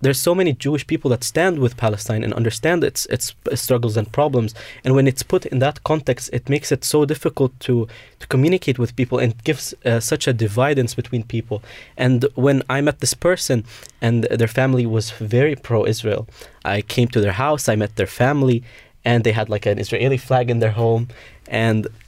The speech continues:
I came and they didn't know anything about Palestine. All they learned in the history that they were taught in school and everything like that, that, oh, they came to Pal-, uh, that,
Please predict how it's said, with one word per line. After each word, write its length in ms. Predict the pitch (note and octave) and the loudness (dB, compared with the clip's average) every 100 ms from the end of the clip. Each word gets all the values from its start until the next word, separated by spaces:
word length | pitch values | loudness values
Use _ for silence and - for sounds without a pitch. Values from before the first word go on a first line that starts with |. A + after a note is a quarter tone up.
| - - - - _ - - | -20 -20 -20 -20 _ -16 -6
I 140 | A2+ | -4
came 240 | - D3+ | 0 2
and 100 | D3+ | 2
they 80 | C3 | 2
didn't 220 | C#3+ F#3+ | 2 2
know 160 | F3+ D3 | 2 2
anything 380 | B2 F3 - B2 | 0 -2 -2 -2
about 260 | G#2 F#2 - | 0 -2 -2
Palestine. 420 | G#2 G2 G#2 G2 - | -4 -2 -2 -4 0
All 140 | C3 | 2
they 240 | D#3 D3+ B2 | 2 0 0
learned 440 | G2+ G#2 C3 C3+ B2 | -2 0 2 4 2
in 120 | A2 | 2
the 40 | |
history 460 | G2 C#3+ - B2+ B2 | 0 -2 -4 -2 0
that 160 | G#2+ A2+ | 0 -2
they 80 | |
were 140 | G2 F#2+ | -4 -6
taught 360 | - C#3 E3 | -2 0 0
in 80 | A#2+ | -2
school 460 | G#2 - - D#3+ C3+ | -2 -4 0 2 2
and 80 | A2+ | 2
everything 280 | B2 B2 | 0 0
like 120 | A2+ A2+ | 0 2
that, 180 | C#3 - | 0 -2
that, 180 | A2 - - - | -6 -6 -18 -2
oh, 220 | D3 F3 - - | 0 0 -2 -6
they 100 | A#2+ | -6
came 220 | - C#3+ | -2 -4
to 100 | B2+ | -4
Pal-, 320 | - B2+ C#3+ C3+ - | -2 0 0 -2 -2
uh, 240 | A#2+ G#2+ G#2 - - - | 0 0 -4 -14 -20 -6
that, 180 | A#2+ | -2